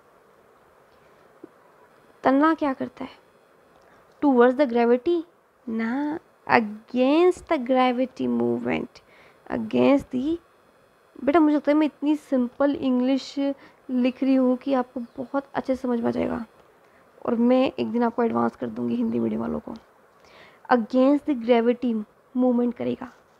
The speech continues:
मतलब कि ये ज़मीन है, यहाँ पे जड़ें तो क्या नीचे की ओर growth करती है, तना तो देखो बेटा ऊपर की ओर growth कर रहा है। ये लो साहब,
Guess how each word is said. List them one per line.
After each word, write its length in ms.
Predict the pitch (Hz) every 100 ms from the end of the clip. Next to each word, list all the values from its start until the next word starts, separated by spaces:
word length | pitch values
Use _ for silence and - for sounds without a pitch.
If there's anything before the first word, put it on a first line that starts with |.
| _ _ _ _ _ _ _ _ 233
मतलब 300 | 226 233 233 -
कि 320 | 240 254 269 233
ये 260 | 240 262 - _ _ _ _
ज़मीन 340 | 226 226 233 226
है, 80 | 233 _ _ _ _ - 240
यहाँ 180 | 247 247
पे 80 | 269
जड़ें 220 | 254 247
तो 100 | 262
क्या 160 | 254 285
नीचे 280 | 254 240 240
की 140 | 254
ओर 60 | 240
growth 460 | 233 226 - _
करती 220 | - - 233
है, 140 | - - _ _ _ _ _ -
तना 320 | 240 240 254
तो 160 | 262 277
देखो 300 | 240 262 302
बेटा 300 | 302 - 285
ऊपर 320 | 277 - 320
की 160 | 294
ओर 100 | 330
growth 220 | 302 302 302 -
कर 120 | 285
रहा 140 | 277
है। 60 | 277
ये 120 | 285
लो 140 | 277
साहब, 340 | 269 285 262